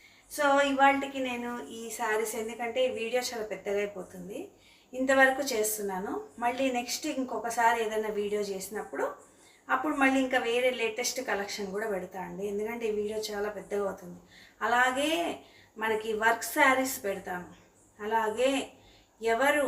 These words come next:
స్ట్రక్చర్ తగ్గట్టు ఎలాంటి కలర్ అనేది చూస్ చేసుకోవాలని చెప్తా. అంటే షోల్డర్స్ లావుగా ఉంటాయి, భుజ ఇక్కడ నెక్ లావుగా ఉంటుంది, కొంతమందికేమో కింద పార్ట్ లావుగా ఉంటుంది. So అలాంటి వాళ్ళు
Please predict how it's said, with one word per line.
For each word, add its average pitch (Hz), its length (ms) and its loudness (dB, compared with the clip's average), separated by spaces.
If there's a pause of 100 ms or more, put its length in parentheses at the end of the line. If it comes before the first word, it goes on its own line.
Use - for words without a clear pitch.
(320)
స్ట్రక్చర్ 277 540 -2
తగ్గట్టు 233 440 -2 (460)
ఎలాంటి 277 540 2 (340)
కలర్ 233 360 4
అనేది 214 280 0 (100)
చూస్ 226 260 -6
చేసుకోవాలని 214 600 0 (100)
చెప్తా. - 320 -16
అంటే 202 180 -2 (500)
షోల్డర్స్ 277 440 6 (100)
లావుగా 220 380 6 (100)
ఉంటాయి, 208 260 -2 (100)
భుజ 214 160 0 (320)
ఇక్కడ 214 200 -4 (400)
నెక్ 226 260 -6 (120)
లావుగా 226 520 2
ఉంటుంది, 190 320 -10 (120)
కొంతమందికేమో 220 720 -6 (560)
కింద 269 180 2 (120)
పార్ట్ 269 280 4
లావుగా 202 380 4 (100)
ఉంటుంది. 170 340 -14 (320)
So 247 80 -6 (120)
అలాంటి 269 440 2
వాళ్ళు 240 240 2